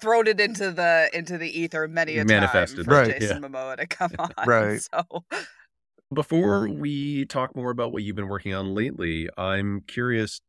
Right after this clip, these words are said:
Speaker 2: does anyone have any final thoughts about Jason Goes to Hell?
Speaker 1: Well, I think that the movie felt like it was, like, more like it was trying to make fun of itself, which may or
Speaker 2: Mm.
Speaker 1: may not have been the overall goal,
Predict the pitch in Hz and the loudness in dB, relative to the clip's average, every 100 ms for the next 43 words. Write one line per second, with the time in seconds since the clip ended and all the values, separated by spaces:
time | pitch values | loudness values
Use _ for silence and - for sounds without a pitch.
0 | _ 101 107 113 110 107 104 98 - 101 | _ -4 -2 -2 -2 -2 -2 -6 -6 -4
1 | 104 101 107 131 - 87 87 76 92 98 | -4 -4 -6 -6 -8 -6 -8 -6 -8 -8
2 | 95 92 - 92 113 95 - _ _ _ | -8 -8 -6 -6 -6 -6 -10 _ _ _
3 | _ _ _ _ _ - 190 190 _ 180 | _ _ _ _ _ -6 -4 -4 _ 0
4 | 294 - 370 349 302 _ - 185 175 156 | 0 -4 -6 -6 -12 _ -4 -2 -2 -4
5 | 139 139 151 180 214 220 _ - - 156 | -6 -6 -6 -6 -6 -12 _ -20 -4 -4
6 | 139 151 151 160 135 143 135 135 - - | 0 -2 -2 -6 -4 -6 -6 -8 -12 -16
7 | _ _ - 151 190 269 339 330 269 208 | _ _ -8 -6 -4 -2 -2 -4 -4 -6
8 | - - 165 160 135 - 135 143 175 175 | -4 -2 0 -2 -8 -8 -8 -6 -8 -6
9 | 208 208 220 - 196 196 175 196 202 160 | -4 -2 -4 -10 -10 -4 -2 -2 -2 -2
10 | 135 156 165 180 247 - 269 311 302 311 | -2 -4 -8 -12 -10 -10 -8 -8 -10 -10
11 | 294 349 370 381 | -14 -16 -16 -18